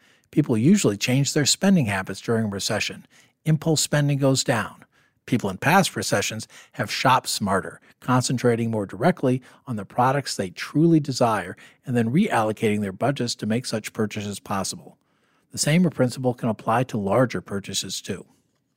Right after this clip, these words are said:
My fourth and final point is to take a close look at your portfolio. We suggest paying closer attention to quality names. These are stocks issued by solid companies whose stock prices are backed by strong earnings power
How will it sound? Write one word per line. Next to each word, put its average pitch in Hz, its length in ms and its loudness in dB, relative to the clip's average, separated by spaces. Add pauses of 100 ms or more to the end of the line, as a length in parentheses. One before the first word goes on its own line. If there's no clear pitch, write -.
(280)
My 98 80 -2
fourth 127 320 4
and 107 120 0
final 160 300 4
point 139 340 0
is - 160 0
to - 60 -12
take 156 300 -2
a 101 60 -4
close - 440 0
look 156 180 0
at 117 80 2
your 117 140 -4
portfolio. 101 800 -8 (340)
We 156 140 4
suggest 127 440 2
paying 147 300 2
closer 170 460 2
attention 139 440 -4
to 104 100 -10
quality 113 500 0
names. 90 400 -12 (380)
These 156 180 0
are 170 80 4
stocks 139 400 2
issued 147 300 -4
by 92 140 -8
solid 151 420 0
companies 131 480 -2
whose 98 160 -6
stock 185 280 2
prices 107 460 -6
are 92 80 -8
backed 117 300 -4
by 95 120 -8
strong 151 440 0
earnings 123 320 -2
power 98 340 -2